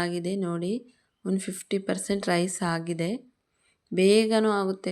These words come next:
ಕ್ವಿಕ್ಕಾಗಿ ಒಂದು ಹತ್ತು ನಿಮಿಷ, ಕಾಲು ಗಂಟೆ ಒಳಗಡೆ ಮಾಡ್ಕೋಬೋದು. ಹ್ಮ್.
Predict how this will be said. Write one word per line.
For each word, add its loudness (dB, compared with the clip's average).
ಕ್ವಿಕ್ಕಾಗಿ -2
ಒಂದು 0
ಹತ್ತು -10
ನಿಮಿಷ, -2
ಕಾಲು -2
ಗಂಟೆ -4
ಒಳಗಡೆ 0
ಮಾಡ್ಕೋಬೋದು. -6
ಹ್ಮ್. -8